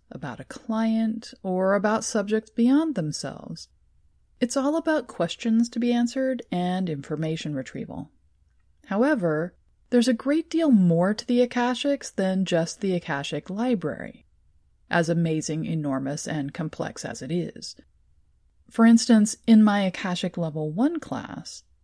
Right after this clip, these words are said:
I introduced students to the Temple of Life, which is a living record about the entirety of our universe, what's beyond it, and all the living things existing. In my class,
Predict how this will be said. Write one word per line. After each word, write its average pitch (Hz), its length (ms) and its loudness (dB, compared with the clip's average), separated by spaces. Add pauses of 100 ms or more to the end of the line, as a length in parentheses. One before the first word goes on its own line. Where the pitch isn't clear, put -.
I 233 200 2
introduced 269 540 0
students 208 380 -2
to - 100 -2
the 214 120 2
Temple 175 420 -6
of 175 100 -4
Life, 214 640 -4
which 170 320 -4
is 175 240 0
a 180 140 2
living 170 420 2
record 160 500 -2
about 147 380 -6
the 175 160 -4
entirety 156 800 -4
of 160 120 -6
our 165 120 0
universe, 180 680 2 (500)
what's - 180 -2
beyond 180 540 0
it, - 260 -8
and 185 480 -2
all 220 280 2
the 254 120 4
living 226 340 6
things 185 320 -2
existing. 180 680 -6 (1200)
In 196 120 4
my 202 160 4
class, 175 580 -4